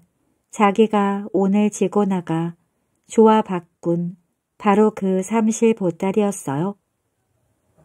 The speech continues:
"참 별일이네. 어서 임자에게 돌려주어야지." 인관은 삼실 보따리를 지고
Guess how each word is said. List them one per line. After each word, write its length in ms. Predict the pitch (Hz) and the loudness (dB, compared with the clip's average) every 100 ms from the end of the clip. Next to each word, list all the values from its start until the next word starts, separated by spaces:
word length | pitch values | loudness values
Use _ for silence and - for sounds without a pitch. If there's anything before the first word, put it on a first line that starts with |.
| _ - | _ -12
"참 320 | - 196 196 | 0 0 0
별일이네. 720 | 175 180 180 190 190 175 185 - _ _ - | -2 -2 0 0 0 -2 -4 -8 _ _ -4
어서 380 | 220 220 240 226 | 2 2 4 2
임자에게 600 | 190 185 202 202 202 214 | 2 0 0 0 0 -2
돌려주어야지." 1040 | - 185 185 180 185 170 165 160 180 185 _ _ _ _ _ _ _ _ _ _ - | 0 0 0 -2 -2 -2 -2 -4 -6 -6 _ _ _ _ _ _ _ _ _ _ 2
인관은 600 | 220 214 220 220 220 226 | 2 4 2 2 2 2
삼실 420 | 226 226 226 233 | 0 -2 2 0
보따리를 640 | 196 175 - 208 208 208 196 | 0 -4 -2 0 0 0 -2
지고 520 | 196 185 175 170 | -4 -6 -4 -4